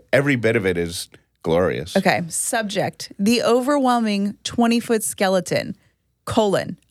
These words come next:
Speaker 2: a plea for consideration. <laughs> Dear committee, I hope this message finds you well.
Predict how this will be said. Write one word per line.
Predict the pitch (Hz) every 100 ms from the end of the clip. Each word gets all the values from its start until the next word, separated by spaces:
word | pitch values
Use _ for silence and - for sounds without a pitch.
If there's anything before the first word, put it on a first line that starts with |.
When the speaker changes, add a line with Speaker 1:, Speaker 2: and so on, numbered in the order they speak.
| _ -
Speaker 2:
a | 202
plea | - - 233 233 240
for | - 214
consideration. | - 196 185 175 147 156 - 160 151
<laughs> | - - 1077 960 960 _ - - _ 427 - _ _ _ _ _ _ _ _ - - - _ _ -
Dear | 285 302
committee, | - 269 311 220 151 190 _ _ _ _ -
I | 240
hope | 247 269
this | - 247
message | 202 208 226 -
finds | 175 160 175
you | 208
well. | 247 294 110 -